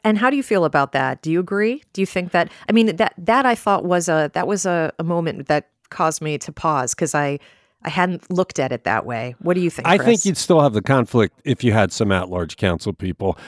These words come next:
Speaker 2: The only council person I saw quoted in that story that had anything like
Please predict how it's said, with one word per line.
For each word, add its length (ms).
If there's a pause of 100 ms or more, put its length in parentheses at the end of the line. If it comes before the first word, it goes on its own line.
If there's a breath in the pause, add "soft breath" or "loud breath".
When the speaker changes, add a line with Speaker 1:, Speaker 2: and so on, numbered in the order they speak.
Speaker 2:
The 160
only 380
council 440
person 440
I 80
saw 220
quoted 380
in 120
that 200
story 640 (360 loud breath)
that 160 (140)
had 300
anything 540
like 300